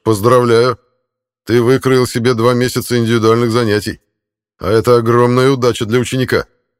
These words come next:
К тому же отлично контролируешь внутреннюю силу. Сколько у тебя было проявлений хаоса?»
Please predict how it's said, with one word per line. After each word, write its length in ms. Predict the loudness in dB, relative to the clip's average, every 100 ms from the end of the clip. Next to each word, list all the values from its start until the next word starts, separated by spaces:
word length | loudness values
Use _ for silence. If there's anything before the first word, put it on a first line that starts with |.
| _ _ _ _ _ _ _ _
К 40 |
тому 220 | -6 -2 2
же 140 | 2
отлично 420 | 0 -2 -6 -4
контролируешь 680 | -4 -4 -2 -2 0 0 -2
внутреннюю 440 | -4 -4 -4 -4
силу. 360 | -4 -6 -8 -10 _ _ _ _ _ _ _ _ _
Сколько 440 | -20 -4 -2 0
у 40 | -2
тебя 240 | -2 -2
было 240 | 0 -2 -2
проявлений 540 | 0 0 2 0 -2
хаоса?» 500 | 0 0 0 -6 -14